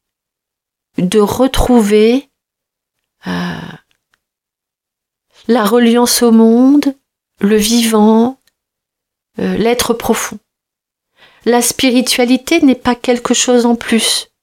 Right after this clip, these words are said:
que l'on fait après un travail sur soi, ce n'est pas quelque chose qu'on a en cadeau, et ce n'est pas quelque chose qu'on a en moi non plus. C'est quelque chose qui nous constitue.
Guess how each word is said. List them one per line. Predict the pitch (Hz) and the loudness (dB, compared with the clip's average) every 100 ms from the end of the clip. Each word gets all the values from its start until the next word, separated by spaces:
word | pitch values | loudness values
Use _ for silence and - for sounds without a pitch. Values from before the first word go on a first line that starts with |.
| - | -8
que | - | -2
l'on | 220 208 | 2 2
fait | - - 254 | 0 0 0
après | 220 - - 233 | 0 -4 -2 0
un | 226 196 185 185 | 0 2 0 -2
travail | - 208 214 | -4 -2 -2
sur | 208 233 226 | 0 -2 -2
soi, | - 220 208 | -4 -2 -2
ce | 208 220 | -2 0
n'est | 202 | 0
pas | 208 214 | -2 -8
quelque | - 214 - | -4 -4 -2
chose | 214 - 214 | -2 -2 -2
qu'on | - 214 | 0 0
a | 196 | 2
en | 190 | 0
cadeau, | - 220 190 190 - _ _ - - - | 0 0 0 -2 -6 _ _ -20 -10 -4
et | - | -2
ce | - | 0
n'est | 254 247 | 2 2
pas | 247 247 | 0 -4
quelque | - 233 240 | -4 -4 -2
chose | 220 240 226 | 0 -2 -2
qu'on | - 214 | 0 0
a | 202 | 2
en | 196 | 2
moi | 185 170 | 2 2
non | 180 180 | -2 -2
plus. | - - - _ _ _ _ _ - - - - | -8 -14 -20 _ _ _ _ _ -20 -20 -20 -10
C'est | - 262 | -4 -4
quelque | - 349 - 294 | -2 -4 0 -2
chose | - 311 - | 0 -2 -2
qui | - 208 | 0 0
nous | 202 | 0
constitue. | - 285 - - 226 - 208 285 | 0 -2 0 -4 -2 -4 -2 -4